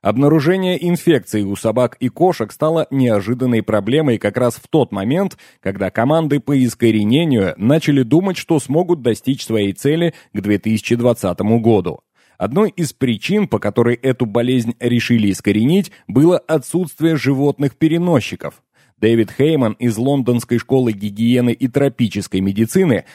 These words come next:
называет появление таких животных настоящей неудачей для всей программы. Хейман объясняет, что в настоящий момент неясно, что может произойти в будущем,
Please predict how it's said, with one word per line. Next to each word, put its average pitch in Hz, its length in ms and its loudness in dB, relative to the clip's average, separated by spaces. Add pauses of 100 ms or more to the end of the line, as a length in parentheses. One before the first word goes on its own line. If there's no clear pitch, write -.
(120)
называет 135 480 0
появление 139 560 0
таких 127 340 -2
животных 135 640 -2
настоящей 135 800 -2
неудачей 117 800 0
для 104 200 0
всей 95 240 -2
программы. 101 680 -2 (440)
Хейман 139 540 0 (220)
объясняет, 131 680 0
что 139 200 -2
в 120 80 -4
настоящий 131 560 -2
момент 139 420 0
неясно, 147 760 0 (100)
что 160 360 -2
может 175 380 -2
произойти 127 600 -2
в 107 80 -6
будущем, 123 540 0